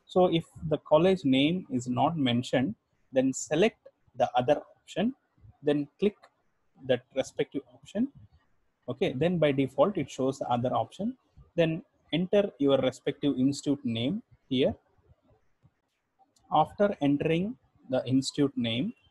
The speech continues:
in this section, then go to examination details. Here, you need to take care of selecting what type of mode of exam that you are going to attempt for N Q T.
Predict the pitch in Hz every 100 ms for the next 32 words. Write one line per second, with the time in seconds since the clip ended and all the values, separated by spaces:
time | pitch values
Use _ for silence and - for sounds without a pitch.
0 | - 131 127 123 - - - 156 254 -
1 | _ _ _ _ 139 143 143 143 - 131
2 | 156 165 175 175 131 120 117 143 147 135
3 | 120 127 117 113 - 135 233 - - -
4 | _ _ _ _ 202 214 160 196 - _
5 | _ _ - 151 165 180 180 185 185 156
6 | 147 - 160 156 131 131 - 143 139 -
7 | 156 156 156 143 123 131 165 - 151 147
8 | - 139 - 117 131 143 107 - - -
9 | _ _ - 127 131 123 127 131 127 123
10 | 123 117 120 120 123 113 - 120 113 -
11 | _ _ _ - 135 131 127 123 117 -
12 | 202